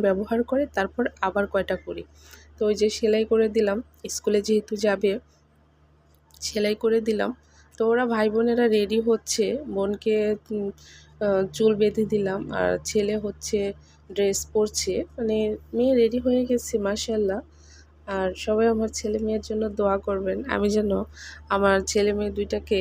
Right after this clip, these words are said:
সহি সালামতে মানুষের মতো মানুষ করতে পারি। আর পিচ্চিটা হচ্ছে আমার কথা শুনে না, পিচ্চিটা হচ্ছে দুষ্টু করে, যেটাই করুক, আপা করেছে, ভাইয়া করেছে, এরকম আমার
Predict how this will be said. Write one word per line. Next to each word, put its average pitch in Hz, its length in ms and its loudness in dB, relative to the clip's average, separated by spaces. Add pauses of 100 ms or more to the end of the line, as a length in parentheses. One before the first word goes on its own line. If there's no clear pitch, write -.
সহি 214 280 -2
সালামতে 220 680 0 (160)
মানুষের 214 420 0
মতো 208 240 -4
মানুষ 202 320 -2
করতে 214 320 0
পারি। 202 280 -2 (460)
আর 202 120 4 (120)
পিচ্চিটা 269 460 2
হচ্ছে 277 280 4
আমার 262 160 4
কথা 220 320 0
শুনে 233 360 2
না, 220 160 4 (220)
পিচ্চিটা 214 520 2 (560)
হচ্ছে 208 260 -2
দুষ্টু 208 400 0
করে, 196 280 4 (120)
যেটাই 208 420 2
করুক, 208 400 2 (160)
আপা 190 240 2
করেছে, 202 480 0
ভাইয়া 196 380 2
করেছে, 202 480 0 (160)
এরকম 196 420 2
আমার 190 260 0